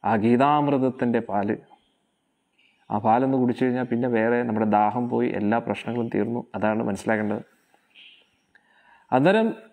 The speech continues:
ആ ഒരു ഭഗ-, ഭഗവാൻ ഇങ്ങനെ പറഞ്ഞു വരികയാണ്. അന്നേരം അർജുനന് വളരെ ഇൻട്രസ്റ്റിംഗ് ആയിട്ട് തോന്നി. എന്താണ്?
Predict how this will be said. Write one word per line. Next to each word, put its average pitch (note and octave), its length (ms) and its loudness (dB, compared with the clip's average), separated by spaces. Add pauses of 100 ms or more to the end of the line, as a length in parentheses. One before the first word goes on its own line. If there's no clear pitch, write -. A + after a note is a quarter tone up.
(140)
ആ C#3+ 320 4
ഒരു F#3 760 2
ഭഗ-, B2+ 380 0
ഭഗവാൻ C#3 360 2
ഇങ്ങനെ D3+ 320 0
പറഞ്ഞു C#3+ 380 0
വരികയാണ്. C3+ 400 0 (760)
അന്നേരം D#3+ 220 4
അർജുനന് F3+ 300 4
വളരെ F#3 320 4
ഇൻട്രസ്റ്റിംഗ് F#3 480 2
ആയിട്ട് G3+ 160 2
തോന്നി. F3+ 220 2
എന്താണ്? D#3+ 560 2